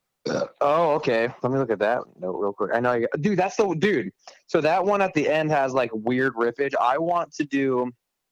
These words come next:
I have guitar solo for me at fifty-six mark to one thirteen mark, and then I've got two sixteen to the end, trade-off solos with a question mark.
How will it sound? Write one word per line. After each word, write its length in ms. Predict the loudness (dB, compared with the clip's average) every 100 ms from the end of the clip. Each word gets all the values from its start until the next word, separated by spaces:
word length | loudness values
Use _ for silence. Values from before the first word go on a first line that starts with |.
| _ _ _ _ _ -2
I 140 | 0
have 220 | 2 2
guitar 340 | 0 0 2 2
solo 360 | 0 0 0
for 100 | 0
me 380 | 0 0 0 -4 -8 -20 _ _ -2
at 200 | -2 -2
fifty-six 840 | -2 -2 -2 -2 -2 -4 -10 -12 -16 _ _ _ _
mark 520 | -2 2 2 0 -6 -20 -20 -4
to 140 | -2
one 340 | 0 0 0
thirteen 480 | 0 -2 -2 -4 -2
mark, 380 | 2 2 2 -2 _ _ _ _ _ _ _ -4
and 140 | 0
then 100 | 0
I've 120 | 0
got 200 | 0 -2
two 260 | -4 -2 -2
sixteen 680 | -2 -2 -4 -4 -2 0 0
to 120 | 0
the 200 | 0 0
end, 380 | 2 2 0 -4
trade-off 420 | -2 2 2 0
solos 400 | 0 0 0 -2
with 80 | -6
a 40 |
question 380 | -2 -4 -2 -4
mark. 280 | -4 -4